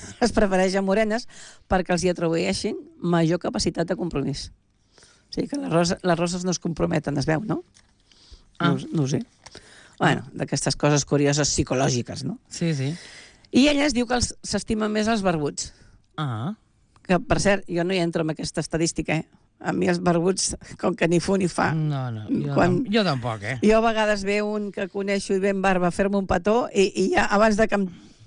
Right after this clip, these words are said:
Speaker 1: toqui la cara ja em, em poso una tembleque que no... Diu, parlant de pelos, un altre estudi conclueix que els, els nois amb barba tenen més èxit dels que no es deixen vello facial.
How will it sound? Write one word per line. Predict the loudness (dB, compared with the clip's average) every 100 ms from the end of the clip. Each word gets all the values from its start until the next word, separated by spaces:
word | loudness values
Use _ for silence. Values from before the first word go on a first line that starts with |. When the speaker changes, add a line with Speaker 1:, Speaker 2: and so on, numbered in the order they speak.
| -20 -6 -2 -2 0
Speaker 1:
toqui | 0 2 0
la | 2
cara | 2 2
ja | 0
em, | -2 -8 -18 -18 _ _ -20 -20 -16 -10
em | -6 0
poso | 2 2
una | 2 2 2 0 -6 -2
tembleque | 0 2 2 0
que | 0
no... | -2 -4 -8 -12 -18 -20 -20 -20 -20 -20 -4
Diu, | 2 2 4
parlant | 0 2 2 2
de | 2
pelos, | 2 0 -2 -12 _ _ _ -4
un | 0
altre | 0 2 0
estudi | 2 2 2
conclueix | 0 0 0 0 0
que | 0
els, | -2 -4 -4
els | -2 0 -2 -6 _ -20 -6 2
nois | 4 4
amb | 2
barba | 2 2 -2 -4
tenen | -2 0 0
més | 0 0 -2
èxit | -2 -4 -2
dels | -2
que | 0
no | 0 2
es | 0
deixen | 0 0 2
vello | 2 2
facial. | 2 0 0 -2